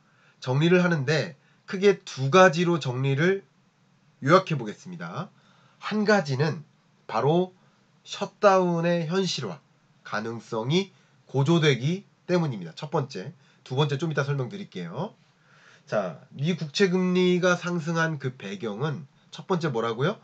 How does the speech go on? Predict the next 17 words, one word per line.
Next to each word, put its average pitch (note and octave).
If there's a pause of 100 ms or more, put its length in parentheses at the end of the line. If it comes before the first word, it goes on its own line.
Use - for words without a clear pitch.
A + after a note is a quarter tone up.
(360)
셧다운이 F3+
현실화될 F#3
가능성이 C#3+
고조됐기 C#3
때문이다. F#2 (420)
이렇게 F3
보시면 C#3+
좋겠습니다. G#2+ (640)
자, C#3+
보시면 D#3+ (320)
과거에도 D#3+
제가 D3
뭐라고 A#2+
말씀드렸어요? G2+
셧다운은 F3
이미 D3 (380)
있었어요. A2+